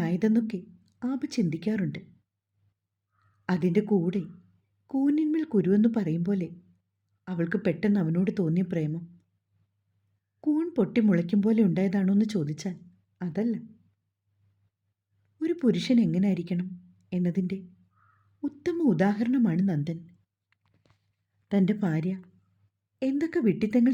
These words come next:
ചെയ്തു കൂട്ടിയിട്ടും അവളെ വെറുക്കാൻ കഴിയാതെ അവളുടെ താളത്തിന് തുള്ളിപ്പോയി എന്നൊരു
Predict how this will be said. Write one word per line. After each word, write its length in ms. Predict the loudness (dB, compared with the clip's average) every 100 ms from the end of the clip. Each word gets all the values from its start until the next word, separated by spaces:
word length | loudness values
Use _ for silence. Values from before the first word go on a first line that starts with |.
| 2
ചെയ്തു 200 | 0 0 0
കൂട്ടിയിട്ടും 420 | 2 2 0 -4 -10 -20 _ _ _ _ _ -2
അവളെ 220 | 2 4
വെറുക്കാൻ 360 | 4 2 0 0
കഴിയാതെ 440 | 2 2 0 -4 -12 -18 _ _ _ _ _ _
അവളുടെ 220 | -2 0 0
താളത്തിന് 440 | 2 2 0 0 0 2
തുള്ളിപ്പോയി 460 | 2 2 2 4 6
എന്നൊരു 220 | 4